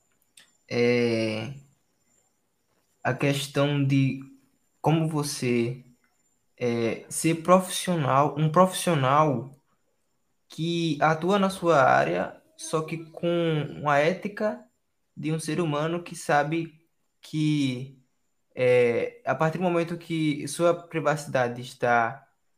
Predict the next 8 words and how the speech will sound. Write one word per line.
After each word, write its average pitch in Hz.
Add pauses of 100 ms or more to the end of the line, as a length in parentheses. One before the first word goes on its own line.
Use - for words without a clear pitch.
nas 131
mãos 135
de 139
outra 135
pessoa, 139
aquilo 139
se -
torna 143